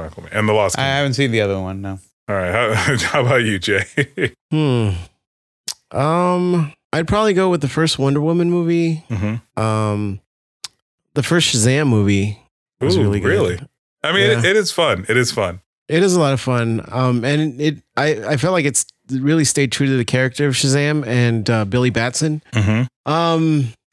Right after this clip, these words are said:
Speaker 3: hmm. And I'd probably go maybe the first Aquaman movie or <sighs> either the first Aquaman movie or, or Man of Steel. I'd probably go Man of Steel.
Speaker 1: Okay. So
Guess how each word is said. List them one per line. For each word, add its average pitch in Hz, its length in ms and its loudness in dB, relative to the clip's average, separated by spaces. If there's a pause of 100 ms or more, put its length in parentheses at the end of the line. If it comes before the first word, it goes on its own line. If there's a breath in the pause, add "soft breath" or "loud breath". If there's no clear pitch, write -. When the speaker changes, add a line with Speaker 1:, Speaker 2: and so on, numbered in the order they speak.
(340)
Speaker 3:
hmm. 120 360 -2 (600)
And 143 100 0
I'd 170 120 0
probably 226 260 0
go 190 260 2
maybe 151 280 0
the 127 100 -2
first 143 500 -2 (200)
Aquaman 151 580 -2
movie 151 420 -2
or 123 640 -2 (260)
<sighs> - 760 -14
either 226 180 2
the 214 80 2
first 226 280 0
Aquaman 233 440 0
movie 226 240 0 (100)
or, 160 200 2
or 147 240 2
Man 143 200 2
of 143 60 2
Steel. - 580 -2 (440)
I'd 180 180 0
probably 208 240 2
go 147 140 2
Man 123 220 2
of 107 60 0
Steel. 101 540 -2 (320)
Speaker 1:
Okay. 101 180 -2 (440)
So 101 580 0